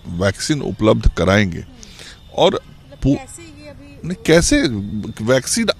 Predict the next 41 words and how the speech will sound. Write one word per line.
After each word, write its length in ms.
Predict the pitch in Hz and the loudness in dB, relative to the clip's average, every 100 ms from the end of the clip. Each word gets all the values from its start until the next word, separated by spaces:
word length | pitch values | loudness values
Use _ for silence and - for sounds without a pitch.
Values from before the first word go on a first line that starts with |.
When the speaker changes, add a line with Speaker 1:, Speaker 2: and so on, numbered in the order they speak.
| - | -4
Speaker 1:
जब 240 | 113 131 131 | 2 2 2
आएगा, 480 | 110 135 165 123 113 | 4 6 8 8 6
Speaker 2:
Planning 320 | 95 - - | 4 -6 -18
के 80 | - | -18
बारे 360 | - - - - | -18 -18 -16 -6
में। 80 | - - - | -6 -4 2
Speaker 1:
planning 320 | 147 180 269 | 4 4 2
बहुत 320 | 196 151 233 | 0 4 4
clear 360 | - 120 104 87 | 4 4 4 2
है। 280 | - - - - - - - - - | -6 -14 -16 -20 -18 -18 -18 -18 -16
वैक्सीन 640 | 87 110 143 - 233 262 214 | 0 4 4 4 2 2 0
जब 280 | 127 151 185 - - | 0 2 2 -2 -4
हमारे 260 | 127 143 160 | 2 4 4
पास 260 | 156 135 | 4 4
आएगा, 400 | 110 98 87 123 190 - | 6 4 2 -4 -8 -6
हमको 300 | 147 175 214 | -4 0 0
उसका 200 | - 208 | 4 4
भुगतान 380 | 190 185 247 233 | 4 4 4 4
करना 220 | 214 180 | 0 0
होगा, 140 | 156 | 0
हम 100 | 147 | -2
भुगतान 360 | 156 165 240 226 | -2 0 -2 0
करेंगे। 340 | 202 180 156 - - - - | -4 -6 -8 -14 -20 -20 0
और 200 | - 196 | 6 6
भुगतान 560 | 151 147 151 180 208 220 | 6 0 2 4 6 4
के 140 | 220 | 4
बाद 180 | 220 196 | 4 4
जब 120 | 202 | 4
वैक्सीन 360 | 147 147 - 202 | 4 2 0 0
मिलेगा, 340 | 196 202 208 | 4 4 4
तो 120 | 190 | 0
टीकाकरण 600 | 170 151 175 185 196 208 | -2 0 4 4 4 0
की 120 | 202 | -4
पूरी 280 | 190 156 165 | -6 -4 -4
तैयारी 380 | 180 180 175 175 | 2 4 6 4
हमने 240 | 170 170 | 0 -2
कर 160 | 165 156 | -2 0
ली 160 | 151 147 | 0 0
है। 60 | |
आपने 260 | 123 - 135 | 0 0 -2
देखा, 460 | 123 123 156 143 | 0 0 2 2